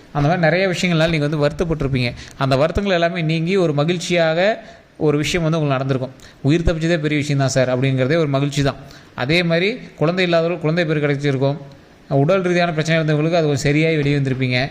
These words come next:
இருந்தாலும் சின்ன சின்ன விஷயங்கள்னால நீங்க வந்து மருத்துவ விஷயங்கள் பார்த்துட்டு தான் இருப்பீங்க. ஆனா உயிர் தப்பிச்சு வந்துட்டீங்களா, அது ஒரு பெரிய விஷயம் தானே. So இது உண்மை அப்படின்னா மறக்காம கமெண்ட் செக்ஷனில் பத்தி விடுங்க. கடந்த வருடம் கண்டிப்பாக ஒரு மூன்று நாட்களாவது நீங்க வந்து ஹாஸ்பிட்டலில் இருந்திருப்பீங்க, உடம்ப சரி பண்ணிட்டு வந்திருப்பீங்க. So அதனால நீங்க வந்து பயப்பட தேவையில்லை. இனி வரக்கூடிய நாட்கள்ல உடல்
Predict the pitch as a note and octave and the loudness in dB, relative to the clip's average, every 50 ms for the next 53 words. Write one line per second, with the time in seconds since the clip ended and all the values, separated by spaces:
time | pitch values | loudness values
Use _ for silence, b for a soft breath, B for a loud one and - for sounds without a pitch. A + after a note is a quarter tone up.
0 | - - C3 B2 B2+ C3+ D3 F3 E3+ - E3 D#3+ D#3 E3 D#3+ D#3 D#3 C#3+ D#3+ E3+ | -6 -4 -4 0 2 2 2 0 0 -2 -2 -2 0 0 0 0 2 0 0 0
1 | E3 D#3+ D#3 D#3 E3 E3+ E3 D3 D3 D#3 D#3 D3 C#3+ D3 D3 D3+ D3 C#3+ - D3 | 0 2 2 0 0 0 0 0 2 2 2 2 0 0 0 0 0 0 -2 -2
2 | D3 C#3+ C#3+ C#3 C#3 C3+ C3 C#3+ C#3+ C#3 B2+ C3 B2 B2+ B2 C#3 D#3 B B B | 0 0 0 0 0 0 2 2 2 2 0 0 0 0 -2 -2 -4 B B B
3 | B B - C#3+ D#3+ F3 D#3+ D3+ F3 G3+ F#3+ - G3+ E3+ E3+ D#3+ D#3+ D3+ D3 C#3+ | B B -4 -2 0 2 2 2 2 2 0 -2 -2 -2 -2 0 0 0 0 0
4 | D3+ C#3+ D3 C#3+ C3+ C3 C#3 C#3+ C3+ C#3 D3+ D3+ D#3 C#3+ C3+ D3+ C#3+ C#3 C#3 C3+ | 0 2 2 2 2 2 2 0 0 0 0 0 0 0 -2 -2 -2 -2 -2 -2
5 | G#2+ A#2 B B B B B - - D#3 D3+ D3 D3 D3 E3+ F#3 G3 F#3 D#3+ F3 | -4 -6 B B B B B -4 0 2 2 2 2 0 0 0 -2 -2 -2 -2
6 | F3 E3 D3 C#3+ D#3+ D3+ D3 C#3 D3 D3+ D3 D3+ D3 C3+ C3+ C3+ C3 C3+ D#3+ F#3+ | -2 -2 -2 -2 -2 -2 -2 -2 -2 -2 -4 -4 -4 -2 -2 0 0 0 0 0
7 | F#3 - D3 D3+ E3+ F3 E3+ E3 E3 E3+ G3 F3 D#3+ D3+ D#3 D#3+ D3+ E3 E3+ E3 | 0 -2 -2 -2 0 0 0 0 0 -2 -2 -2 -2 0 0 0 0 2 2 2
8 | E3+ F3+ G#3+ C4+ C4+ B B B B - C#3+ C#3 C#3 C3+ C3+ C#3 D#3+ F3 F3 E3+ | 2 2 0 -2 -4 B B B B -2 0 2 2 2 2 2 2 2 2 2
9 | E3+ E3 D3+ D#3 E3 D#3+ F3 E3 D#3+ E3+ F#3 F#3 E3 C#3+ C#3 C#3 C#3+ E3+ D3+ D3 | 0 2 0 0 -2 0 0 0 2 0 0 0 -2 -2 0 0 0 -2 -2 -4
10 | C#3+ - - D3+ C#3+ C#3 C#3+ C3 - F3 D#3+ C#3+ D3 B2+ A#2+ A#2 - B B B | -4 -4 -2 0 2 2 2 2 2 2 0 0 0 -2 -4 -6 -8 B B B
11 | B B B B - C#3 C#3 E3 F3 E3 - D#3 D#3+ E3 E3 E3+ E3 E3 D#3 D#3 | B B B B -2 0 0 2 0 0 -2 -2 -2 -2 0 0 0 2 2 0
12 | C#3+ D3 D3+ D3 D3 C3 A#2+ A#2 A#2 B B B B - - D3 D3 C#3+ D3+ F3 | 0 0 0 0 -2 -2 -4 -4 -6 B B B B -2 0 2 2 2 0 0
13 | F3+ E3+ D#3 D#3 D#3+ D#3 D3+ C#3+ E3 E3 E3+ D#3+ D3+ - C#3+ D3 D3+ D3+ D3 D3 | 0 0 0 0 0 0 0 0 0 0 0 -2 0 0 0 0 0 0 0 0
14 | E3 E3+ D3+ D3+ D3 D3 C#3+ C#3+ D3 C#3+ C#3 C#3 C#3+ D3 C#3+ - D3+ D#3+ F3 D#3 | -2 0 0 0 0 0 0 0 0 0 0 0 0 -2 -2 -2 0 0 0 0
15 | C#3+ D3 D#3+ D3+ | 0 0 2 2